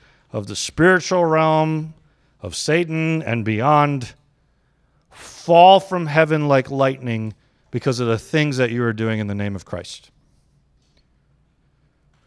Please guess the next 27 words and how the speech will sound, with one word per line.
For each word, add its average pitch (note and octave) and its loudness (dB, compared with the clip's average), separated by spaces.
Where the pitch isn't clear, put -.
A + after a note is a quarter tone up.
Jesus, D3+ 4
we D3+ 2
come D3+ 4
before C#3 4
you. C3 4
We B2+ -4
can't C#3+ -2
see A#2+ 0
that A#2 2
world. G#2 -2
And, G#2+ -2
um, G#2 -2
if A2 -8
you A#2+ 0
wanted C3 4
us A#2+ 2
to B2 -6
see A#2+ -2
it A2+ -4
clearly, A2+ -2
you A#2 0
would A#2+ 4
have F#2+ -4
designed G#2+ -2
us F#2+ -6
that G2 -6
way. G2+ -8